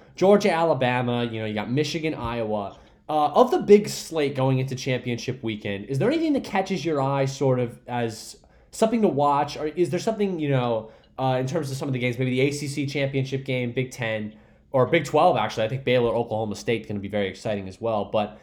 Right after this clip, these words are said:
in terms of, you know, the big, the Big Five, and the, the Power Five conferences, of those five games, which one stands out to you as the most exciting to watch? What are we really looking for out there?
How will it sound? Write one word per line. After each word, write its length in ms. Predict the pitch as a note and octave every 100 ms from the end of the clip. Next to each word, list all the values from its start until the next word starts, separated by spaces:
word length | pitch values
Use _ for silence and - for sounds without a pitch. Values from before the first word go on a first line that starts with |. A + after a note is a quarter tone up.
| -
in 100 | -
terms 300 | C#3+ A#3+ B3+
of, 160 | G#3 D#3
you 60 | D#3
know, 140 | C3
the 80 | A2+
big, 380 | C3+ C#3 C3+ A#2+
the 40 |
Big 220 | D3 C#3
Five, 320 | C#3 C3 B2 A#2
and 180 | G#2
the, 80 | -
the 100 | B2
Power 260 | B2 D3 D#3
Five 180 | C#3 A#2+
conferences, 600 | B2 A2+ A2 G#2 G2+ - - _ _ _ _ -
of 200 | G#3 G#3+
those 220 | A3 -
five 360 | F3+ D#3 C3 C3
games, 320 | B2+ A#2 G#2+
which 260 | B2 F3+
one 160 | F3 D#3+
stands 320 | C#3 D3 C3
out 220 | B2 A#2+
to 80 | -
you 80 | A2+
as 80 | G#2
the 80 | A2
most 240 | G#2+ G#2+
exciting 380 | G#2 A2+ G2 F#2
to 100 | G2+
watch? 260 | F2+ F2
What 100 | B2
are 60 | C3+
we 120 | C#3+
really 260 | B2+ C3 A#2
looking 260 | A2+ -
for 220 | G2+ - F2
out 180 | -
there? 160 | - -